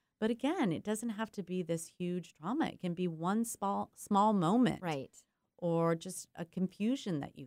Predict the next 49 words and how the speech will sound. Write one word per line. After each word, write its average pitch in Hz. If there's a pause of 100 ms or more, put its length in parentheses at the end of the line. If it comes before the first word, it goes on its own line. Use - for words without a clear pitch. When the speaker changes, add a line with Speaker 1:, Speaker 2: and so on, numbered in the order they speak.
Speaker 1:
felt. - (760)
Speaker 2:
And 311
sometimes 339
we 277
don't 254
realize 202
the 185
impact 165
that 135
it -
had. 156
So 190
like 175
you 214
said, 180
with 170
the 170
kids 170
bullying 156
and, 156
and 165
circling 170
around 151
you, 156
you 190
c-, -
as 202
in 208
your 196
adult 226
self 180
goes 165
like, 170
"Oh, 254
okay, 220
well, 180
that 180
was 180
sixth -
grade. 156
That's 151
not 160
significant 160
in 107
my 147
life 139
today, 143
and 139
there's, 143